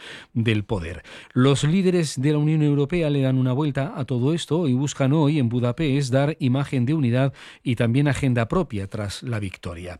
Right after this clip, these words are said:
Hemos hablado en Herri Ratia Radio Popular con Naya Sanzo Ruiz de Azúa, periodista, socióloga, miembro de Políticas,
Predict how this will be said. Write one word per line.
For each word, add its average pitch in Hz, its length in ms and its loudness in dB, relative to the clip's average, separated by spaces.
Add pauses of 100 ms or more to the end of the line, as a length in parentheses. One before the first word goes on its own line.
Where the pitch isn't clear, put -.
(360)
Hemos 170 220 2
hablado 196 300 4
en 160 120 4
Herri 147 340 2
Ratia 143 400 0
Radio 147 280 0
Popular 139 400 -2
con 131 220 0
Naya 151 340 -2
Sanzo 143 520 -2
Ruiz 131 280 -2
de 123 140 0
Azúa, 107 420 -4
periodista, 143 760 -2
socióloga, 156 760 0
miembro 135 380 2
de 113 140 -2
Políticas, 143 760 -4